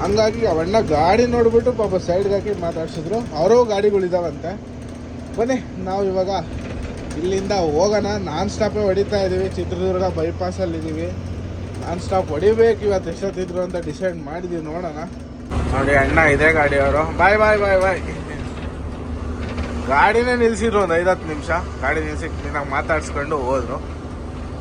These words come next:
ಕರೆಕ್ಟಾಗಿ ದಾವಣಗೆರೆ ಹೆಬ್ಬಾಳ್ ಟೋಲ್ ಹತ್ರ ಬಂದಿದ್ದಾಯ್ತು.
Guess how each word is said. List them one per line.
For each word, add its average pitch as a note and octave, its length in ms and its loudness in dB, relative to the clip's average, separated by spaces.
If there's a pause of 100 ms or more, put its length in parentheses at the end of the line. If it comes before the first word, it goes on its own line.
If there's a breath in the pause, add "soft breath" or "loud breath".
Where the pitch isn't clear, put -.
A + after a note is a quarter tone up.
(1400)
ಕರೆಕ್ಟಾಗಿ E3+ 640 4
ದಾವಣಗೆರೆ E3 540 2
ಹೆಬ್ಬಾಳ್ D3+ 480 0
ಟೋಲ್ D3 240 0
ಹತ್ರ C#3+ 240 -2
ಬಂದಿದ್ದಾಯ್ತು. C3 1120 -4